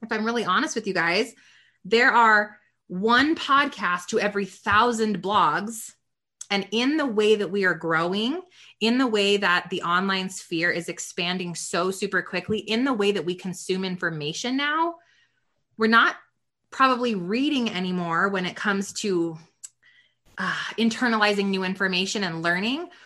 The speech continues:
We want to multitask. As, as good or bad as that might be, it's the reality. So while you're doing laundry, you're listening to a podcast. While you're driving, you're listening to a podcast. YouTube is still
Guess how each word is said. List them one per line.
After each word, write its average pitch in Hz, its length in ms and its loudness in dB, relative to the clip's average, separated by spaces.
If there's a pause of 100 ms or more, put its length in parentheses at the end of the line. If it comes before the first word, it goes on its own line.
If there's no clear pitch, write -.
(160)
We 226 100 2
want 247 200 2
to 262 60 2
multitask. 220 840 -4 (760)
As, 190 200 -4 (100)
as 185 160 -6
good 247 160 2
or 254 100 4
bad 233 280 4
as 226 120 -2
that 214 140 2
might 190 240 -2
be, 190 220 -2
it's - 160 -8
the 190 120 -2
reality. 175 580 -2 (480)
So 214 280 2
while 175 440 0
you're 247 180 0
doing 233 240 0
laundry, 233 400 2
you're 170 140 -2
listening 180 360 -2
to 208 120 2
a 208 80 2
podcast. 202 540 0
While 185 140 2
you're 247 160 -2
driving, 233 640 0
you're 185 140 -2
listening 196 320 -2
to 233 100 -4
a 226 60 -4
podcast. 226 720 -2 (480)
YouTube 240 520 -2
is 220 280 0
still 214 440 2